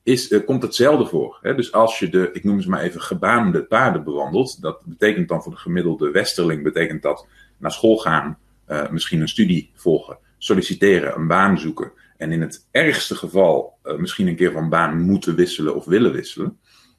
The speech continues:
Oké, daarin komt eigenlijk die situatie dat je basisbehoeften echt in gevaar zijn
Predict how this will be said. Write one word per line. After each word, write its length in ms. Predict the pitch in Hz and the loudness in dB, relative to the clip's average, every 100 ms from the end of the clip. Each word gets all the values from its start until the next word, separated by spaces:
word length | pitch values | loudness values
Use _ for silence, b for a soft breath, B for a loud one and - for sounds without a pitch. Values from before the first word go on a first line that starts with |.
| _ | _
Oké, 240 | 82 101 117 | 0 2 4
daarin 420 | 110 110 113 110 | 4 4 2 2
komt 300 | 151 151 156 | 2 2 0
eigenlijk 400 | 113 127 143 120 | 0 0 0 -6
die 80 | 110 | -8
situatie 500 | - 110 113 113 101 | -8 0 2 2 0
dat 140 | 98 | 0
je 80 | 92 | 0
basisbehoeften 680 | 85 107 107 101 98 - - _ | -2 -2 -2 -2 -2 -4 -12 _
echt 340 | 139 180 90 101 | -2 0 0 0
in 140 | 117 | -4
gevaar 340 | - 110 127 | -2 0 2
zijn 300 | 127 123 123 | 2 -2 -2